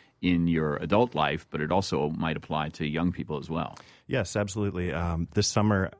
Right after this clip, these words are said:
Speaker 2: I went to spend a week working on a small C S A farm in upstate New York to kinda get a s-, a sense. A lot of our readers are the types of people who are working day jobs and have dreams about running away to the country, to see how difficult is it to be a small-scale farmer.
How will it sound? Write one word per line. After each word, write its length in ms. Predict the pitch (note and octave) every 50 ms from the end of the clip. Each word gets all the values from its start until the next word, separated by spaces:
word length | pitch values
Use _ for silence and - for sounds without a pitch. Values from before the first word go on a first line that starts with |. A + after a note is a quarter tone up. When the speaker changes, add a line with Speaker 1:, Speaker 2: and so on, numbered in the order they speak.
| _
Speaker 2:
I 360 | - F2+ F2 E2+ E2+ E2+ E2+
went 260 | E2+ F2 F2+ F2+ - -
to 280 | - - F#2 F2 E2+
spend 280 | F2 - - - F2+ E2+
a 40 | E2+
week 200 | E2+ E2+ D#2+ - - - -
working 420 | - F2+ F#2 G#2 - G2+ F#2 E2+
on 220 | D#2 C2 F2 E2+ F2
a 160 | E2+ E2+ E2
small 320 | - - - F2 F2 E2
C 180 | - - - F2+
S 160 | E2+ E2 -
A 140 | F2+ F2 E2+
farm 260 | - F#2 F2 E2 E2
in 80 | F2 -
upstate 380 | D#2+ D#2+ - - - D2+ C#2+
New 80 | D#2+ F2
York 400 | E2+ F2 F2 F2 - - - - _ - - - - - - - -
to 80 | - -
kinda 160 | - D3 D3+
get 100 | D3+ D3
a 40 | C3+
s-, 140 | C3 - - -
a 80 | - G2
sense. 300 | - - A#2 F#2+ F2 -
A 60 | G2
lot 140 | G2+ G#2 G2+
of 60 | G2
our 100 | G2+ F#2
readers 540 | F2+ F#2 F#2+ F2+ F#2 F2+ F2 E2 - - - -
are 100 | A2 A2
the 80 | G#2 G#2+
types 220 | - A2+ G#2 -
of 80 | G2 E2+
people 320 | - G2 F#2 - F#2 F2+
who 240 | F2 - G2 F2+ F2
are 140 | D#2+ F2 F2
working 260 | F2+ F2+ F2 - F2
day 140 | E2 F2 E2+
jobs 360 | D#2+ F2 E2+ E2+ E2+ F2 -
and 100 | F2+ F2
have 140 | E2+ F2 E2+
dreams 300 | E2 F2+ F2 F2 E2+ E2+
about 220 | D#2+ F2 E2 -
running 180 | F2 F2 F2 F2
away 160 | F2 F2 E2+
to 80 | E2 E2
the 80 | -
country, 480 | - - C3 B2 - - F#2+ F#2 F#2+ F#2+ - - - - - - - - -
to 100 | - C3
see 420 | - C#3+ C3 B2+ B2+ B2+ B2 B2
how 160 | A#2+ G2 G#2
difficult 400 | G2 F#2+ G2+ - - F2+ E2 -
is 140 | F2 F2 D2+
it 120 | E2 D#2 -
to 100 | - -
be 280 | - E2 D#2+ D2 D#2+ D#2+ - - - - -
a 80 | - E2+
small-scale 480 | - - - D#2+ D#2+ - - E2 - -
farmer. 380 | - E2 D#2+ E2 F2 F2 F2